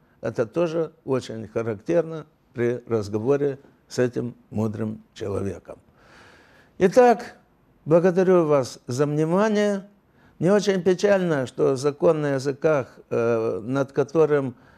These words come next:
э, ну, может быть, э, основную работу проделал по его концепции, и об этом только не, н-, щас вот, э, говорил Валерий Демидецкий,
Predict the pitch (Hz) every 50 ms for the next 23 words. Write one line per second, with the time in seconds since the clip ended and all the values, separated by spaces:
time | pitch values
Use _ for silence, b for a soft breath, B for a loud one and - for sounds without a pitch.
0 | b b b - 117 127 131 127 135 147 156 190 202 190 185 180 160 160 165 151
1 | 147 170 160 131 - 156 147 143 139 135 139 131 135 135 139 143 131 - 151 151
2 | 151 151 156 151 143 131 120 113 120 113 120 131 123 113 98 110 113 107 104 101
3 | 95 - - 123 117 110 120 135 127 117 113 110 107 101 - 120 113 113 113 113
4 | 123 120 101 - 123 117 107 - 131 123 117 101 - - 117 113 110 107 107 107
5 | 107 110 113 113 107 113 127 120 - 113 110 110 107 113 110 107 104 - 113 107
6 | 107 110 - - - 113 110 95 95 95 95 98 95 95 98 - 127 123 117 -
7 | - 107 104 98 92 _ _ - - 101 98 - 101 101 110 107 107 113 117 117
8 | 110 104 98 101 104 104 110 104 104 107 104 92 113 117 120 135 139 139 180 196
9 | 202 - - - 175 160 151